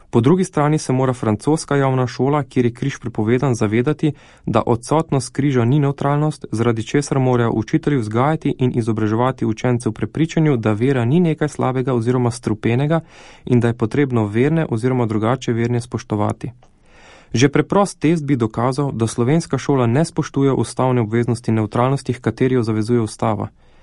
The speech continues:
Odgovori učencev, ki sicer niso deležni krščanske vzgoje,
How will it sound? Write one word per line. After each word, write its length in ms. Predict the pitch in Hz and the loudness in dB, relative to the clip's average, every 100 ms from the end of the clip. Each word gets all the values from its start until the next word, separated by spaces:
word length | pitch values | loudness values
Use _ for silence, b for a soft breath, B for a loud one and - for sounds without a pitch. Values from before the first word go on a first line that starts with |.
| b b b - | b b b -2
Odgovori 540 | 117 110 127 160 160 | -2 2 2 4 2
učencev, 500 | 123 - 143 151 156 | 0 0 -2 0 -4
ki 140 | - 117 | -2 -2
sicer 340 | 120 - 123 | -2 0 2
niso 240 | 123 123 120 | 2 0 -2
deležni 380 | 120 127 123 123 | 0 0 0 -4
krščanske 540 | 117 - 127 127 123 | -6 -2 -2 -2 -4
vzgoje, 440 | 107 107 113 139 | -2 0 0 0